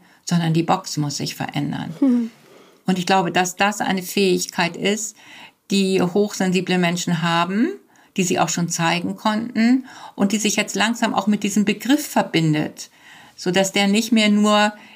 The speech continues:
Speaker 1: im Sinne von, wie wir vorhin schon gesagt haben, "Ach, das sind die Weicheier", verstanden wird und die, mit denen können wir nicht so viel anfangen, sondern verstanden wird als eine Krisenkompetenz, als eine Zukunftskompetenz,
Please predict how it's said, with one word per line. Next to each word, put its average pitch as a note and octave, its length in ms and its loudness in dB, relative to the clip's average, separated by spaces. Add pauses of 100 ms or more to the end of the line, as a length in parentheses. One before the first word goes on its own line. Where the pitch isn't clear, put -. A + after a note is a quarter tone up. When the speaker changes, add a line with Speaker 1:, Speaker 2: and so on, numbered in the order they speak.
Speaker 1:
im F#3+ 160 2
Sinne G3+ 240 4
von, F#3+ 380 -2 (100)
wie E3+ 220 0
wir E3+ 100 4
vorhin F3 300 2
schon F#3 140 -2
gesagt F3 240 0
haben, E3+ 120 -2
"Ach, D#3+ 100 -4
das D#3+ 200 -2
sind D#3 140 -2
die D#3 120 0
Weicheier", D#3+ 760 -2
verstanden E3 580 -4
wird G3+ 240 0
und E3 260 -2 (140)
die, E3 180 -6
mit F3 180 -2
denen F3 180 2
können F3 180 -2
wir F3 80 2
nicht G3 120 -2
so - 120 -4
viel - 180 -6
anfangen, A#3 680 0 (540)
sondern A3+ 480 4
verstanden G#3 680 0
wird G3+ 160 0
als - 180 -4
eine F3+ 80 -2
Krisenkompetenz, F3+ 1040 -4
als - 220 -6
eine F3+ 80 0
Zukunftskompetenz, D#3+ 1120 -4